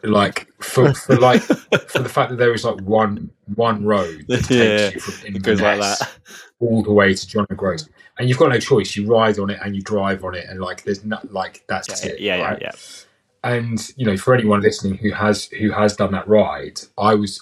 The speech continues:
Speaker 1: I was doing it the other way around. So we drove up.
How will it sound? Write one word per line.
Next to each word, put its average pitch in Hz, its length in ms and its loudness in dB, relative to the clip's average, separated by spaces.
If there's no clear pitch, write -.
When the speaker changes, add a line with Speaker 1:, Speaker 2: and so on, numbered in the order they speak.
Speaker 1:
I 101 100 -2
was 98 140 -2
doing 95 240 -4
it 92 100 -20
the 92 160 -4
other 92 240 -2
way 87 200 -4
around. 82 440 -4
So 98 140 -6
we 101 100 2
drove 104 520 2
up. 87 300 -6